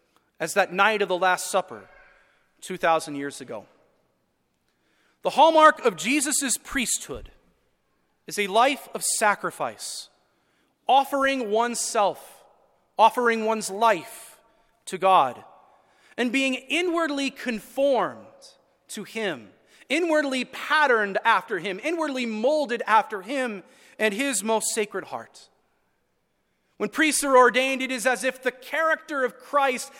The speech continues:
is branded onto our souls as our very identity. To be another Christ in the world, a bridge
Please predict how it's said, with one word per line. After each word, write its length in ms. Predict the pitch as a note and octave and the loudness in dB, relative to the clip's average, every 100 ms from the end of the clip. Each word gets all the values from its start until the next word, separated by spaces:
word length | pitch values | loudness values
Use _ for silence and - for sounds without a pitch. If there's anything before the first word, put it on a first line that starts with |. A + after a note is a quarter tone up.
| - | -12
is 160 | A#3 | -12
branded 840 | D#3 G#3 B3 C#4 D#4+ D#4+ C4 F#3 B2+ - - _ _ _ _ _ _ - | -10 -6 -2 -2 -2 -4 -4 -8 -10 -20 -20 _ _ _ _ _ _ -6
onto 280 | G#3 A3+ B3 | -4 -2 0
our 140 | A3 | 0
souls 520 | G#3+ - B3+ B3+ B3+ A#3 | 0 -2 0 0 -2 -4
as 160 | G#3+ | -2
our 160 | G#3+ G#3+ | 0 0
very 680 | D3+ A3+ B3+ B3 A#3 G3 - _ _ - | -2 -2 -2 -2 -6 -8 -14 _ _ -4
identity. 760 | F#3+ F3 F#3+ F3+ D#3+ - A2+ G2+ _ _ _ _ _ _ _ _ _ | -2 0 -2 -2 -10 -14 -16 -20 _ _ _ _ _ _ _ _ _
To 100 | - | -6
be 140 | G#3 B3+ | -2 0
another 520 | A3+ A3+ C4+ D4+ C4 | 0 2 2 2 0
Christ 1000 | - - C4+ B3 C#3+ - - - - - _ _ _ _ _ _ | -4 -4 -2 -2 -4 -10 -10 -12 -16 -20 _ _ _ _ _ _
in 160 | G#3 A3+ | -6 -2
the 80 | A3+ | 0
world, 640 | G3 A3 E3 - - - - _ _ _ _ _ _ _ - | 2 2 0 -8 -18 -20 -20 _ _ _ _ _ _ _ -12
a 60 | F3 | -10
bridge 720 | F3 C4+ D4+ C4 E3+ - - | -6 -4 -2 -4 -8 -12 -14